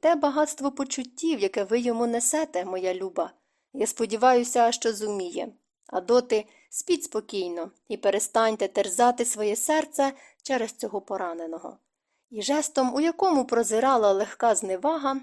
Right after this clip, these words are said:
він вказав на метра Габріеля Берна. «Я ручаюся вам, що він поза небезпекою, і вас не спіткає горе його втратити». Рескатор уже вийшов,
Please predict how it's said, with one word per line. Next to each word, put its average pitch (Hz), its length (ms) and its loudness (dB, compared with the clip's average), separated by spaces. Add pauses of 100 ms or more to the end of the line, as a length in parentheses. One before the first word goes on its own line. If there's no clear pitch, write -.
він 202 220 -2
вказав 208 480 0
на 180 120 -4
метра 277 340 -2
Габріеля 190 580 -2
Берна. 185 520 -6 (540)
«Я 330 160 2
ручаюся 330 560 2
вам, 370 240 -2
що - 220 -6
він 302 260 0
поза 262 240 0
небезпекою, 202 920 -4 (140)
і 196 80 -8
вас 196 240 2
не 202 120 0
спіткає 294 680 -2
горе 247 340 -2
його 180 220 -6
втратити». - 680 -10 (520)
Рескатор 233 580 -2
уже 220 200 -2
вийшов, 190 540 -6